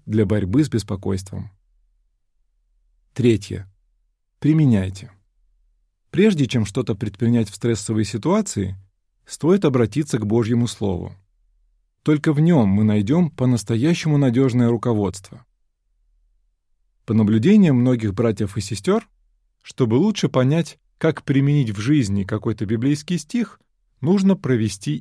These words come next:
исследование. Старейшина по имени Джаред объясняет: «Когда я сажусь за изучение того или иного стиха, то начинаю видеть все оттенки смысла и яснее понимаю, что именно Иегова хочет мне сказать.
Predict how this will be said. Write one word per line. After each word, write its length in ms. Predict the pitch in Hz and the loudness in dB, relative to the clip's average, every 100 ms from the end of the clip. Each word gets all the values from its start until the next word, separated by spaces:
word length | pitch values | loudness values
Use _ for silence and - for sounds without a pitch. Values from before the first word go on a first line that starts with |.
| - | -8
исследование. 760 | - 113 107 90 92 95 107 - _ _ _ _ _ _ _ _ _ | -6 -2 -2 -2 -8 -10 -12 -18 _ _ _ _ _ _ _ _ _
Старейшина 600 | - 123 185 214 170 147 | -4 0 2 2 0 0
по 120 | 123 | 2
имени 280 | 120 110 104 | 4 4 2
Джаред 400 | 95 202 190 120 | 2 0 0 -2
объясняет: 600 | 113 143 - 101 80 - _ _ _ _ _ _ _ - | -2 -2 -2 -2 -2 -10 _ _ _ _ _ _ _ -6
«Когда 300 | 101 123 202 | -2 2 2
я 80 | |
сажусь 380 | - 139 156 156 | 2 2 2 2
за 120 | 127 | 2
изучение 560 | 127 120 - 151 147 104 | 2 2 0 0 2 0
того 320 | 95 110 123 | 0 0 0
или 320 | 123 113 104 | 2 2 4
иного 300 | 107 113 101 | 4 4 2
стиха, 500 | 95 117 - 196 196 - _ _ _ _ | 0 -4 0 0 0 -6 _ _ _ _
то 100 | 107 | 0
начинаю 460 | 113 107 135 196 170 | 0 2 2 4 4
видеть 260 | 185 180 | 2 -2
все 340 | - - 196 202 | -6 -4 0 2
оттенки 460 | - 185 180 - | 0 2 2 0
смысла 640 | 175 165 170 127 - 80 98 _ _ _ - | -2 2 2 2 -2 -8 -10 _ _ _ -4
и 60 | |
яснее 540 | 110 107 110 151 190 110 | 0 2 2 2 4 4
понимаю, 540 | 110 107 123 185 170 | 2 2 4 4 2
что 260 | - - 123 | 0 0 0
именно 500 | 113 165 190 147 110 | 2 4 6 6 2
Иегова 540 | - 101 90 120 131 | 0 -4 0 2 0
хочет 360 | - 127 127 110 | -2 -4 -4 -4
мне 120 | 120 | -4
сказать. 580 | - 135 113 95 98 | -4 -6 -4 -6 -8